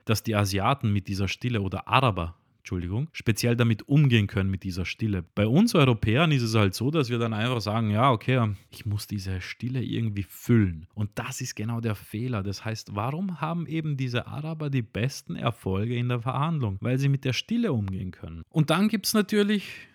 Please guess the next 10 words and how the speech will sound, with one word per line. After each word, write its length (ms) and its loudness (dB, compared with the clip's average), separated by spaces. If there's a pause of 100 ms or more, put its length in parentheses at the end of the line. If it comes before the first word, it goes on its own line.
(280)
die 60 -2
sogenannte, 800 2
ja, 380 2
beste 520 0
Alternative 1160 0
zum 240 -2
vereinbarten 800 0
Vertrag. 640 -4
Das 240 -10
heißt, 500 -6